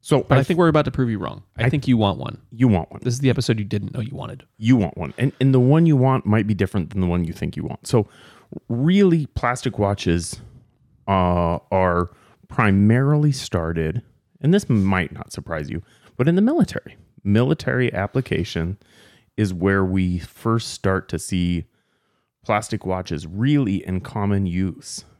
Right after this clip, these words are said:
Speaker 1: Um, and, and in a specific, in a specific watch or, or family of watches, which are the watches that come out of military standard M I L dash W dash four six three seven four,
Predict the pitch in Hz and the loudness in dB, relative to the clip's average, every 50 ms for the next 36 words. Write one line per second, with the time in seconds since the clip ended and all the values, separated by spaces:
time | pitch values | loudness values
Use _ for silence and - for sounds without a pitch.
0 | _ _ _ _ - 98 92 87 85 82 82 82 82 82 82 - _ _ _ _ | _ _ _ _ -2 0 0 0 0 0 0 -2 -2 -4 -6 -8 _ _ _ _
1 | _ _ _ _ _ _ _ _ _ _ - 127 127 - - 127 127 117 - - | _ _ _ _ _ _ _ _ _ _ -2 -2 0 2 2 2 2 0 0 0
2 | 127 135 131 123 120 - - - - 120 - - - 175 160 - - 147 - - | 2 2 2 2 0 -2 -10 -6 -6 -6 -6 -2 -2 -2 -2 -2 -4 -6 -6 -8
3 | - - _ _ _ _ _ _ - 131 127 120 - - - 117 - - 151 147 | -16 -18 _ _ _ _ _ _ -2 0 0 0 -2 -4 -6 -6 -4 -4 -6 -2
4 | - 135 - - 80 80 73 69 - - 78 - 87 - 95 92 - - - 131 | -2 -4 -4 -2 -4 -4 -4 -4 -8 -6 -6 -6 -4 -4 -4 -6 -6 -4 -2 0
5 | 139 147 123 101 90 76 65 76 71 76 76 - - 71 76 80 - - 104 104 | 2 2 2 2 0 -2 -4 -6 -6 -6 -8 -8 -6 -6 -6 -6 -2 0 0 0
6 | - - 113 98 95 95 87 98 92 98 104 117 - - 113 98 92 95 82 - | 2 2 2 2 2 2 0 0 0 0 -2 -2 -2 -4 -6 -4 -4 -8 -8 -8
7 | - - 104 101 95 95 95 87 82 85 92 95 101 101 101 - - 92 90 90 | -6 -4 -2 -2 -2 -2 -2 -4 -2 -2 0 0 2 0 -2 -4 -4 -6 -6 -6
8 | - - - 92 85 82 82 80 80 82 87 87 - _ _ _ _ _ _ _ | -6 -6 -4 -4 -4 -2 -4 -6 -8 -8 -10 -12 -14 _ _ _ _ _ _ _
9 | _ _ _ - 107 107 101 92 90 90 - 95 107 104 107 104 98 92 92 80 | _ _ _ -2 0 0 2 2 0 0 0 0 0 0 0 -2 -2 -2 -4 -4
10 | 80 - - - 107 104 101 98 98 92 80 90 82 85 98 - - - - _ | -4 -8 -4 -2 0 0 0 0 -2 -2 -2 -2 -4 -4 -6 -8 -14 -16 -20 _
11 | _ _ _ 120 120 117 113 - - - - 101 101 - - - - _ - 92 | _ _ _ -6 -4 -4 -4 -4 -8 -6 -4 -4 -4 -4 -10 -20 -18 _ -8 -6
12 | 92 90 87 82 92 - _ _ - - 85 82 82 80 - - - - - 107 | -4 -4 -4 -6 -8 -12 _ _ -8 -6 -6 -4 -4 -8 -10 -12 -12 -4 -4 -2
13 | - 160 175 | -2 -2 -6